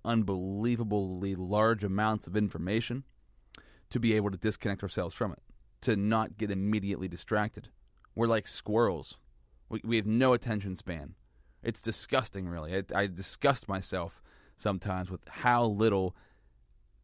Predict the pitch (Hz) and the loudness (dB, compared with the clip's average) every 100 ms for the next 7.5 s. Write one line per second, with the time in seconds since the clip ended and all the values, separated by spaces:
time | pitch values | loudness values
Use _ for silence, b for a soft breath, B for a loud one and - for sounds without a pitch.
0 | _ _ _ - _ - - - 107 95 | _ _ _ -20 _ -20 -16 -4 -2 6
1 | 131 123 107 98 92 95 90 85 - 95 | 6 6 4 2 0 -2 -4 -6 -6 -4
2 | 110 104 92 87 107 95 80 - 180 190 | 0 2 0 -4 -2 -2 -2 0 6 8
3 | 202 202 196 240 262 196 180 202 254 135 | 10 8 8 8 8 8 4 6 6 4
4 | 113 - 127 147 170 135 160 151 135 117 | 2 2 2 2 0 0 2 4 4 4
5 | 151 147 - 123 156 156 156 b b b | 4 4 2 4 6 6 4 b b b
6 | b b b b - 139 123 147 135 127 | b b b b 6 6 8 8 8 8
7 | 123 123 143 - | 6 4 0 -8